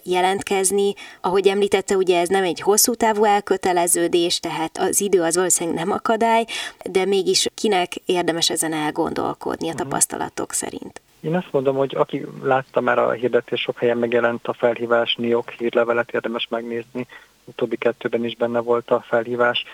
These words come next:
Speaker 2: vagy rákeresni a Simpect, mint Social Impact, Simpect Facebook oldalára, és ott megtalálható, hogy főleg kisebb szervezeteknek érdekes, ahol tényleg nincsen dedikált pénzügyes, külső könyvelő van, nehézkesen tervezik a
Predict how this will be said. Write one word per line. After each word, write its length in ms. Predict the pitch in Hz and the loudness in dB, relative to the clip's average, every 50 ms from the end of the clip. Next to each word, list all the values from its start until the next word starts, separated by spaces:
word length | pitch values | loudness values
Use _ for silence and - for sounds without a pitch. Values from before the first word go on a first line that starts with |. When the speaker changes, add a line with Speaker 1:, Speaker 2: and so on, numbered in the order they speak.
| - - - - - | -16 -16 -16 -16 -6
Speaker 2:
vagy 160 | 127 120 120 | -2 0 2
rákeresni 540 | 120 123 123 - - 120 117 113 - - 120 | 4 4 4 4 4 4 4 2 0 0 -2
a 100 | 117 113 - | -2 -2 -2
Simpect, 380 | - 117 113 - 120 120 - | -4 -6 -2 0 0 -2 0
mint 140 | - 120 120 - | -4 -6 -8 -8
Social 320 | - 127 123 - - 127 120 | -4 -4 -4 0 0 0 0
Impact, 440 | 117 113 107 - 120 143 165 - - - - | 0 -2 0 0 0 0 0 -4 -10 -16 -12
Simpect 480 | - 120 113 - - 117 - - - - | -10 -10 -4 0 0 0 0 -2 -12 -8
Facebook 360 | - 120 117 117 123 120 - - | -4 -4 -4 -4 -6 -4 -2 -2
oldalára, 280 | 123 113 123 123 120 | 0 2 2 0 0
és 120 | 120 - - | 0 -4 -6
ott 100 | 117 - | -4 -4
megtalálható, 720 | 117 117 - - 120 117 117 113 120 123 - 143 156 185 - - - - - - - - - - | -4 -4 0 0 2 2 2 0 -2 -2 0 -2 -2 -2 -4 -10 -18 -20 -20 -20 -20 -20 -18 -12
hogy 200 | - 135 127 127 | -10 -8 -8 -2
főleg 200 | - - 175 160 | 0 2 2 2
kisebb 280 | - - 165 - 156 - - - | 2 0 2 2 2 0 2 0
szervezeteknek 640 | 131 120 117 120 - - 123 - - 123 120 - - | 0 0 0 -2 -4 -4 -6 -4 -4 -8 -8 -4 -2
érdekes, 560 | 123 120 117 123 120 - - 131 139 - - | -2 0 0 0 -4 -2 -4 -2 -2 -2 -2
ahol 400 | 135 123 110 120 123 123 127 135 - - _ _ _ | -2 -2 0 2 2 2 2 2 -2 -8 _ _ _
tényleg 220 | - 170 147 139 | 2 2 4 4
nincsen 260 | 147 147 - 135 127 | 2 0 0 0 4
dedikált 400 | 120 127 120 120 - - 113 113 - | 4 4 2 2 0 0 0 0 0
pénzügyes, 500 | - 135 135 127 131 127 131 127 123 - - | -2 -2 -2 -2 0 2 2 2 2 0 -4
külső 340 | - 131 127 - - - 127 | -2 -2 -2 0 0 0 0
könyvelő 720 | - - 131 123 123 120 120 120 120 120 120 120 123 117 - | 0 0 -2 0 2 2 2 4 4 2 2 2 0 0 2
van, 360 | 127 123 120 120 123 123 123 - | 2 4 4 4 2 -2 -6 -8
nehézkesen 800 | 139 143 147 151 151 139 143 139 - - 139 123 - 135 127 - | -6 -2 0 0 2 2 0 0 0 0 0 2 2 0 0 0
tervezik 500 | - 127 120 120 131 123 127 123 - - | 0 0 0 0 0 -2 -2 -2 0 2
a 180 | 123 120 120 | 2 2 2